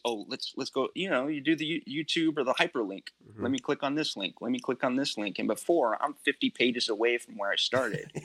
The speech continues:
Speaker 2: <laughs>
Speaker 1: And I haven't
Speaker 2: Yeah.
Speaker 1: even finished the first article that I
Speaker 2: Yes.
Speaker 1: read, or even, even been able to take in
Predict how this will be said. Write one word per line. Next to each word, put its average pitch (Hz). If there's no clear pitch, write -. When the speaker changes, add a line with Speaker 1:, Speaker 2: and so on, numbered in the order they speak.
Speaker 2:
<laughs> -
Speaker 1:
And 135
I 151
haven't 131
Speaker 2:
Yeah. 110
Speaker 1:
even 139
finished 165
the -
first 151
article 147
that 110
I 101
Speaker 2:
Yes. 107
Speaker 1:
read, 147
or 127
even, 131
even 147
been 143
able 139
to -
take -
in 131